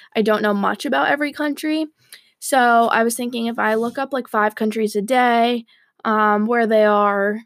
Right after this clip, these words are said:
maybe, like, the type of government they have and their leader, uh, their capital, and, like, a few news stories from the com-, from the country to kind of get a gist of what types of things happen there.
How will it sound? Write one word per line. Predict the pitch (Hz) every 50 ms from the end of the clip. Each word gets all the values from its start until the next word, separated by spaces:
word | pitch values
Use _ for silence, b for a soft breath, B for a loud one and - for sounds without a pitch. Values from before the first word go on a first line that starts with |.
| _ _ -
maybe, | 240 226 214 220 220 214 214 208
like, | 202 185 - - - - - _ _ _ _ _ _ _ _ _ _ _ _
the | - 220
type | 214 - 247 214 202
of | 208 220
government | - 277 294 285 285 285 285 277 254 262
they | 285 277 269
have | 262 269 254 240 240 233 233 233 233 233
and | 226 208 202
their | 196 196 196
leader, | 208 226 247 254 262 262 254 247 247 247 240 240 240 247 240 b b b b b b b
uh, | - 226 220 214 208 202 196 202 196
their | 202 196 202
capital, | - - 226 220 202 214 214 - 233 233 220 208 208 214 214
and, | - 226 226 214
like, | 202 214 208
a | 214
few | - - 240 240 226
news | 214 208 208 208 233 -
stories | - 285 285 294 294 294 302 294
from | - - 285 254
the | 247
com-, | - - 226 226 226 - _ - 240 247 - - -
from | - 277 269
the | 269 269
country | - 294 285 269 254 311 302 294 302 302 302 - _ B B B B B B B B B B -
to | - 262
kind | - 240 233 233 233
of | 233 233 -
get | 240 220 - - -
a | 240 226
gist | 202 220 214 214 214 - - 247
of | 220 214 220 214 - - -
what | - 233 240 - -
types | - 233 220 - -
of | -
things | - 269 277 277 262
happen | 294 277 269 254 - 294 285
there. | 285 277 277 269 277 277 285